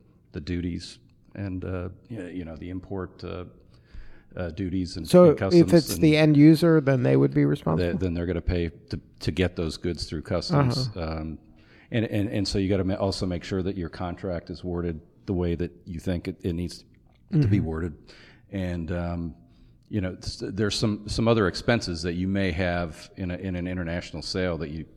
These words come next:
Speaker 1: uh, you, s-, you know, the first time you do it or the first few times you do it, you may, you may not consider, and you wind up, maybe you don't make any
Speaker 2: Ma-,
Speaker 1: money
Speaker 2: right, you
Speaker 1: on it.
Speaker 2: might lose on the first
Speaker 1: Right.
Speaker 2: couple, just, you're on that learning curve, right?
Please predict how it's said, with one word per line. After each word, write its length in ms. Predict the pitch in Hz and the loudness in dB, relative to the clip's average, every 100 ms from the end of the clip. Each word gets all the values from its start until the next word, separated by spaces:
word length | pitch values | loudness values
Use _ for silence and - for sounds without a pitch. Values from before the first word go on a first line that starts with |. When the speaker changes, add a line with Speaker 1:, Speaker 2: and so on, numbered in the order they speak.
| - | -10
Speaker 1:
uh, 120 | 90 92 | -8 -8
you, 160 | 90 - - - - | -8 -8 -12 -20 -18
s-, 140 | - - | -14 -12
you 180 | - 104 | -8 -4
know, 140 | 92 | -4
the 120 | 78 - | -4 -4
first 280 | 107 92 - | -4 -2 -4
time 180 | 87 | -4
you 80 | 85 | -4
do 160 | 85 98 | -2 -2
it 80 | 90 | -2
or 60 | |
the 80 | 73 | -6
first 280 | - 90 - | -8 -8 -8
few 140 | 101 | -8
times 300 | 95 80 80 | -6 -6 -6
you 60 | 82 | -6
do 160 | 78 82 | -6 -6
it, 80 | |
you 100 | - 85 | -6 -6
may, 320 | 87 82 80 - - - _ _ _ - | -4 -4 -6 -10 -20 -20 _ _ _ -4
you 80 | |
may 140 | 98 95 | 0 0
not 180 | 95 85 | 0 -2
consider, 520 | 87 - 104 101 87 | -6 -4 0 0 0
and 80 | 85 | -2
you 80 | 85 | -2
wind 240 | 85 82 | -4 -2
up, 160 | 80 78 - - - | -4 -6 -12 -20 -14
maybe 240 | 90 87 82 | -8 -6 -6
you 60 | 71 | -6
don't 240 | 87 90 | -6 -6
make 200 | 85 - | -6 -2
any 140 | 156 | -2
Speaker 2:
Ma-, 60 | 147 | 4
Speaker 1:
money 100 | 156 | 6
Speaker 2:
right, 160 | 156 139 | 8 8
you 60 | |
Speaker 1:
on 40 | 139 | 4
it. 40 | 139 | 4
Speaker 2:
might 20 | |
lose 440 | 143 165 156 139 135 | 8 10 10 8 4
on 140 | 127 | 2
the 60 | 127 | 2
first 260 | 139 135 | 4 4
Speaker 1:
Right. 40 | - | 4
Speaker 2:
couple, 260 | 143 123 127 | 2 4 4
just, 320 | 131 - - | 2 -2 4
you're 160 | 143 | 8
on 120 | 143 131 | 8 8
that 180 | 139 | 4
learning 360 | 139 147 139 131 | 8 8 8 2
curve, 380 | - 139 131 127 | 2 4 4 4
right? 240 | 131 127 | 2 2